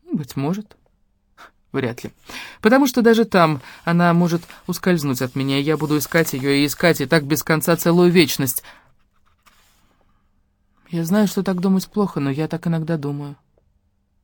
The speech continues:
Я считаю, что мы не должны обвинять себя, Бет, э, за свои мысли или за свои поступки. Никто ничего не знает, никто. А тот, кто утверждает обратное, просто лжёт. Иногда я думаю, что причина в моей рассеянности.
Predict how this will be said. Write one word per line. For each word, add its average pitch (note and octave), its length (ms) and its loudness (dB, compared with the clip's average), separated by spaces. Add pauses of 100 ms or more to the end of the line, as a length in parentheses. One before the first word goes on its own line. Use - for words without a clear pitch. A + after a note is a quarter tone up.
(480)
Я A#2 400 -8
считаю, C#3 380 -4
что C#3 280 -4 (340)
мы D3 140 -2
не D3+ 100 0
должны D#3 320 2
обвинять C#3 420 -2
себя, A#2+ 420 -8
Бет, B2 500 -2 (500)
э, C3 200 -4
за B2 160 -6
свои D3+ 300 2
мысли E3+ 340 4
или C3+ 320 0
за B2+ 140 -4
свои C#3 200 -2
поступки. C3+ 640 -4 (520)
Никто E3 320 4
ничего D#3+ 320 4
не C3+ 100 0
знает, C3 340 0
никто. E3+ 540 4 (640)
А D3 100 -2
тот, F#3 180 4
кто G3 180 4
утверждает F3 420 4
обратное, F3+ 400 4
просто F3 260 2
лжёт. C#3+ 500 2 (2250)
Иногда D#3+ 340 -2
я E3+ 60 0
думаю, F#3 280 0
что E3+ 160 -8
причина E3+ 340 -2
в E3+ 60 2
моей F3 260 2
рассеянности. E3 800 -4